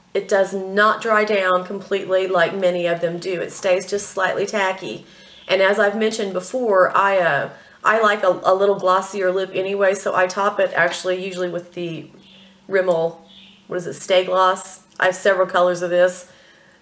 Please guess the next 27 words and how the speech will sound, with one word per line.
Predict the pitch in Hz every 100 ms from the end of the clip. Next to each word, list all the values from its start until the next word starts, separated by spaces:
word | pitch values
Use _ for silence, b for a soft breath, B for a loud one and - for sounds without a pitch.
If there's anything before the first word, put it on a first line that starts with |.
| b _ -
Despite | 220 254 - 262 254
the | 214
color | 220 226 220
in | 202 196
the |
tube, | 185 226 208
it | 190
doesn't | 208 208 180
seem | - 202
to | 190
affect | - 180 180
the |
color | - 180 165
of | 160
my | 156
lip | 156 -
gloss, | 165 156 - -
my | - 175
lipstick, | 180 175 - 180 170
so | - 175
I | 160
just | 165 165
use | 175 165
whichever | 165 160 156
one's | 156 160
handy. | 165 160 156 B B B B B
But | - 185 -